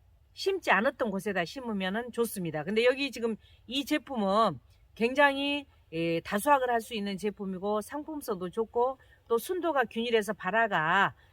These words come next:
이렇게 잘 되기 때문에 굉장히 다수확할 수 있는 안두콩이라고 써져 있어서 제가 이거를 준비를 했거든요.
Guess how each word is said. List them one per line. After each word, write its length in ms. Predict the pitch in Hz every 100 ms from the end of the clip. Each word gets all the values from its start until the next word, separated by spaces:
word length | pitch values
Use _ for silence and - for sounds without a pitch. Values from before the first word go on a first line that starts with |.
| _
이렇게 440 | 180 190 185 170 156
잘 340 | - 202 233
되기 240 | 214 196 214
때문에 580 | 214 185 180 220 285 320 - _ _
굉장히 600 | 185 208 226 196 170 190
다수확할 520 | - 180 269 247 208
수 140 | 196 196
있는 280 | 175 180
안두콩이라고 640 | 160 185 233 226 185 165 160
써져 300 | 240 330 269
있어서 600 | 175 175 165 262 269 151 - _
제가 200 | - 190
이거를 500 | 185 190 214 190 220
준비를 440 | 220 196 185 156 175
했거든요. 680 | 254 - 165 143 147 226